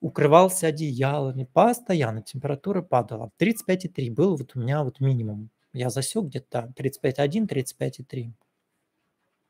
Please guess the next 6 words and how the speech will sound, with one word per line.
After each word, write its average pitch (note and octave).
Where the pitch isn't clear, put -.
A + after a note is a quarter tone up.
И D3+
у G3+
Бурхуновой F3+
тоже B2+
она A2+
говорит. B2